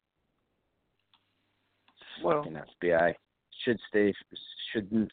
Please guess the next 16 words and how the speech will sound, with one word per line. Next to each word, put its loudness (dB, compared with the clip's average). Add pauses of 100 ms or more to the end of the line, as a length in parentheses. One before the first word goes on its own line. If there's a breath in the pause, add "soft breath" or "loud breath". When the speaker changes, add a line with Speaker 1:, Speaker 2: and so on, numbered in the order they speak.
Speaker 2:
stand 2
for -4 (100)
Federal 2
Bureau 0
of -6
Investigate. -6 (880)
Whatever -2
the -4 (100)
fuck -6
it -10
stands -6
for. -8 (360 loud breath)
Should -8 (100)
stand 2
for -8 (100)
fucking -2